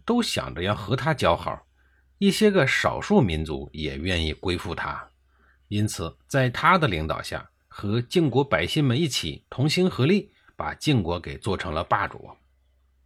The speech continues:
在其他方面也没有什么弊病，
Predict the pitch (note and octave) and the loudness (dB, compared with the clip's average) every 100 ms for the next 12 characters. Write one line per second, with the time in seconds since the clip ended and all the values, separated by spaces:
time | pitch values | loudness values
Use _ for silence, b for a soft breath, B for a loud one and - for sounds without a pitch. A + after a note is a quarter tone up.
0 | _ - F3+ E3+ E3 D#3 - F#3+ G#3 C#3+ | _ 0 4 4 4 2 2 4 4 4
1 | A#2+ F2+ - E2 D#2 C2+ F#2+ B2+ G2 D#2+ | 2 0 -4 -2 -2 0 0 2 0 -4
2 | E2 A#2 E2 G2 E2+ | -2 -2 -2 -4 -8